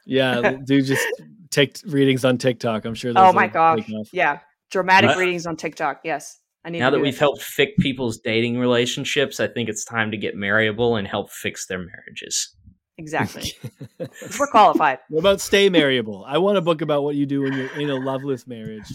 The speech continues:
Speaker 1: Not because I am. That came out weird. Uh, but people need that. We need
Speaker 2: Yeah, they don't, they don't give you maintenance after you buy the
Speaker 1: Exactly.
Speaker 2: car, you
Speaker 1: Stay
Speaker 2: know?
Speaker 1: marryable. It's like, it's like the owner's manual tells you how often to do oil changes, when to rotate your tires, all that kind of useful stuff. So I'm waiting for that book to come out.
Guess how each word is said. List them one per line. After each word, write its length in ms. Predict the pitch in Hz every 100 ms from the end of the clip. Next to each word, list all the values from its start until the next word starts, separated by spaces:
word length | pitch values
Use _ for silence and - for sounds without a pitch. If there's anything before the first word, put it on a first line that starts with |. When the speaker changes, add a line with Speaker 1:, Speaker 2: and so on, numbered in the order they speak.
| -
Speaker 1:
Not 200 | 165 240
because 260 | 277 269 226
I 120 | 208
am. 260 | 190 175 165
That 120 | 170
came 140 | 170 160
out 160 | 143
weird. 240 | 135 127 123 _ -
Uh, 240 | 131 127
but 260 | 113 143 139 - - _ _
people 260 | - 202 196
need 220 | 165 151
that. 240 | 120 95 - _ _ - -
We 160 | 160
need 60 | 180
Speaker 2:
Yeah, 120 | 277
they 80 | 185
don't, 180 | 220 226 - _
they 80 | 262
don't 140 | 269
give 120 | 277
you 80 | 247
maintenance 460 | 233 262 - 165 147
after 260 | 190 185 208
you 180 | 202 196
buy 140 | 208 214
the 60 |
Speaker 1:
Exactly. 160 | 214 226 302
Speaker 2:
car, 280 | 226 285 - _ -
you 80 |
Speaker 1:
Stay 100 | 214
Speaker 2:
know? 60 | 196
Speaker 1:
marryable. 640 | 185 175 170 127 107 95 _
It's 200 | - 123
like, 200 | 143 131 110 _ _ _ _
it's 180 | - 165
like 120 | 190
the 120 | 170 165
owner's 280 | 170 196
manual 320 | 156 156 151 139
tells 260 | 135 131
you 280 | 135 131 131
how 240 | 123 131
often 280 | 135 127 135
to 60 | 127
do 160 | 117 120
oil 260 | 143 147
changes, 540 | 143 147 139 139 139 123
when 120 | 117
to 60 | 110
rotate 320 | 110 107 101
your 80 | 95
tires, 600 | 139 143 143 143 143 135
all 120 | 180
that 100 | 214
kind 140 | 143
of 60 | 117
useful 260 | 110 -
stuff. 260 | 110 113 110
So 160 | - 123
I'm 340 | 135 156 180
waiting 260 | 190 208 202
for 120 | 156
that 200 | 143 127
book 160 | 120 110
to 60 | 110
come 160 | 107
out. 140 | 104